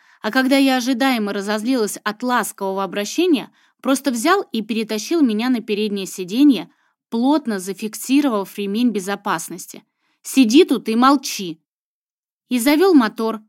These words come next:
молниеносно уезжая от вуза. Будто боялся, что я выйду из машины и больше в нее не сяду.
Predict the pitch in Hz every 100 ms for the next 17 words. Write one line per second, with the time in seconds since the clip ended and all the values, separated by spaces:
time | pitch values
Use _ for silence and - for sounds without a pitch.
0 | _ _ 208 226 220 220 226 277 - 208
1 | 202 185 202 214 196 - 180 165 - -
2 | _ _ _ _ _ 196 247 262 226 247
3 | 277 320 - 214 - 233 240 254 214 190
4 | 190 208 240 - 349 233 - 208 202 302
5 | - 196 185 214 220 180 - 170 175